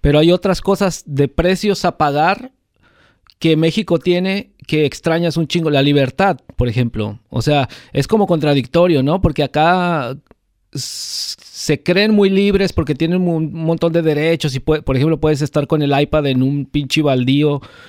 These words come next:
a las tres de la mañana y no te lo va a robar nadie, güey, ¿no? Salvo que tengas muy mala pinche suerte, pero, pero el tema de seguridad es increíblemente, este, bueno y todo ese pedo.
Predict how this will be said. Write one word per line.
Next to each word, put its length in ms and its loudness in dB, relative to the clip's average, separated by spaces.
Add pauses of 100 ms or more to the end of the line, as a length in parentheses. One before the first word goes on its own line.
(120)
a 120 0
las 560 0 (520)
tres 240 2
de 80 4
la 120 2
mañana 380 2
y 40 2
no 100 2
te 120 -2
lo 80 4
va 80 4
a 20 0
robar 260 2
nadie, 280 0
güey, 180 -8
¿no? 240 -8
Salvo 540 2
que 100 -4
tengas 320 0
muy 220 2
mala 320 0
pinche 280 -2
suerte, 460 -2
pero, 560 0
pero 560 -2 (380)
el 160 0
tema 200 4
de 120 4
seguridad 600 2
es 200 -2
increíblemente, 1200 0
este, 340 -6
bueno 460 0
y 60 -2
todo 180 -2
ese 180 -4
pedo. 260 -4